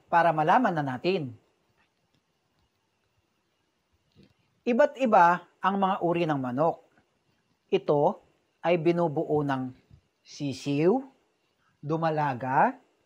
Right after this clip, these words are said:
inahin, at tandang.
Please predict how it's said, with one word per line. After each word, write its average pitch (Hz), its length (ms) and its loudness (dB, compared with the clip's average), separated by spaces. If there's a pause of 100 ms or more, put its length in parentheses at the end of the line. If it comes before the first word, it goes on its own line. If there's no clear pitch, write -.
(760)
inahin, 208 720 -4 (960)
at 202 320 4 (640)
tandang. 131 720 0